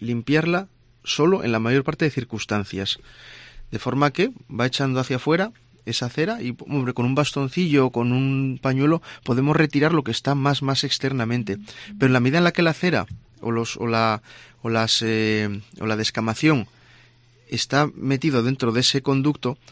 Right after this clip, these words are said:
a no ser que tengamos un ganchito para sacarla hacia afuera, unas pinzas para agarrarla y traccionarla, un aspirador para succionarla, o lo que era más clásico, que es usar una,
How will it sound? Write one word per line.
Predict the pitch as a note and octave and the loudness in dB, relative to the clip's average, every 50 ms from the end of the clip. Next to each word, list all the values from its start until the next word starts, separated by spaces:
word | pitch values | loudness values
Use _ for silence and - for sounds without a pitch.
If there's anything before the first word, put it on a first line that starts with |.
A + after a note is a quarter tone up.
| - - - | -20 -12 -8
a | - B2 | -6 -4
no | C3+ | -4
ser | D3 - F3 | -2 -4 -4
que | E3 E3 | -4 -4
tengamos | D#3 F3 E3 C#3+ A2+ G#2 G#2 G#2+ G#2 - - - - | -2 -2 -2 0 0 -2 -2 -4 -6 -8 -10 -10 -4
un | - D3+ E3 | -2 0 2
ganchito | F#3 F3+ D#3+ - - F#3+ - - G3+ A3+ - _ _ _ _ _ _ _ _ | 2 2 2 2 0 0 2 2 0 0 -2 _ _ _ _ _ _ _ _
para | - A#2 A2+ | -4 -2 -2
sacarla | - B2 A#2 - B2+ C#3 D3 | -2 -4 -4 -4 -2 -2 -2
hacia | D3+ - A#2 G#2+ | -4 -4 -6 -8
afuera, | - - G2+ G2 - - - _ _ _ _ _ _ _ - | -8 -6 -6 -6 -8 -8 -12 _ _ _ _ _ _ _ -4
unas | C#3 E3 F3+ | -2 -2 -2
pinzas | - - G3+ G3 F#3+ G#3+ F#3+ | 0 0 0 0 0 -2 -2
para | - C3 B2 B2 | 0 0 2 2
agarrarla | A2 A#2+ B2+ A2+ C#3+ D3+ | 2 0 0 0 0 0
y | D3+ | 0
traccionarla, | - C3 A#2+ - - G#2+ G2 G2 G2 F2+ E2+ D2+ - - _ _ _ _ _ - - - _ _ | -2 -4 -8 -6 -6 -6 -6 -6 -6 -8 -10 -12 -12 -14 _ _ _ _ _ -20 -20 -20 _ _
un | - C#3+ E3+ | -2 0 0
aspirador | E3 - - E3+ E3 D#3+ C#3 A2 G2 F#2+ - - _ _ _ _ _ _ _ | 0 0 2 2 4 4 4 2 0 -4 -6 -12 _ _ _ _ _ _ _
para | - A2+ A2 A2 | -2 -2 -2 -2
succionarla, | - - A#2 - - A#2 A2+ A#2+ A#2 A2 G2+ D#2+ - - _ _ _ _ _ _ _ - - _ _ _ | -2 -4 -8 -6 -4 -2 0 0 0 -2 -4 -8 -12 -16 _ _ _ _ _ _ _ -20 -20 _ _ _
o | - A#2+ A#2 A2 G#2 G#2 G#2 G2+ G2 F#2+ | -4 -2 -2 -2 -2 -2 -4 -4 -6 -6
lo | - A2 G#2+ G#2 | -6 -8 -8 -6
que | - - A2+ | -6 -4 -2
era | G#2+ A#2 B2 | 0 0 0
más | A#2+ A#2 A#2+ - - | 0 0 0 0 2
clásico, | - D3 C#3+ - B2 - A2+ G#2+ | 2 2 2 2 0 -4 -4 -6
que | - | -6
es | A#2 B2+ | -6 -6
usar | B2 A#2 - B2 A#2+ | -4 -4 -2 -2 -2
una, | B2+ B2+ B2+ B2+ B2+ B2 | -2 0 0 0 0 -2